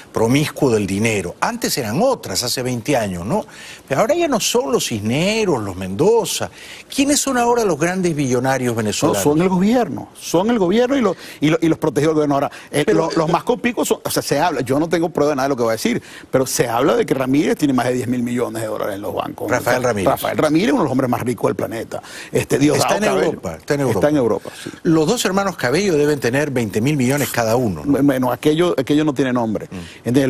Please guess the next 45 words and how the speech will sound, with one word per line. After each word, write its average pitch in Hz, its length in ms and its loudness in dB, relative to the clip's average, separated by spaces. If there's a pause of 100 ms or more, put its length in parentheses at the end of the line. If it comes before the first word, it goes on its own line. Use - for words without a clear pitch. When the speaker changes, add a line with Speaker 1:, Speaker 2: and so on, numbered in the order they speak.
Speaker 2:
Lo-, 127 100 4
los 143 160 2
Rodríguez, 135 540 2
o 120 80 0
sea, 127 140 0 (100)
este, 135 320 0 (240)
eh, 123 200 -2
o 147 80 0
sea, - 200 0
n-, 175 240 0 (180)
no 220 160 4
hay 277 60 0
que - 100 0
nombrarlos, 254 460 0
se 190 120 -2
saben, 127 440 -4
o 123 60 -6
sea, 120 180 -2
Speaker 1:
Jorge 202 400 -2
y 180 40 0
Speaker 2:
eh, - 20 0
Speaker 1:
Delcy 202 320 -2
Rodríguez. 170 380 0
Speaker 2:
todos 262 300 0
estos 269 260 -4
tipos 254 260 -2
son 254 140 0
unos 254 160 2
ampones, 226 400 2
son, 180 140 0
son 190 180 -4
todos 147 260 0
cómplices 170 420 0
de 143 80 2
un, 143 80 2
de 147 100 2
un 139 140 2
narcoestado. 160 540 2
Speaker 1:
¿Dó-, - 60 2
dónde 247 200 -2
crees 269 240 -4
que - 120 -6
esconden 156 520 -2
la 104 100 0
plata? 90 440 -4